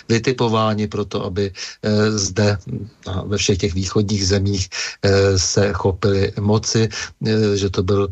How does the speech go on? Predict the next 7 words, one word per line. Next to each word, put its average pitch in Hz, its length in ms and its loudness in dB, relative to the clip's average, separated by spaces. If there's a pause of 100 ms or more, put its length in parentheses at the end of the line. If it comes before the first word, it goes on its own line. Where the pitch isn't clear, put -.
(320)
eh, 95 260 2 (120)
pokus - 340 0
o 110 100 0
jakýsi 104 720 0
kompromis, 123 840 0
eh, 101 280 2
dohodu 104 520 0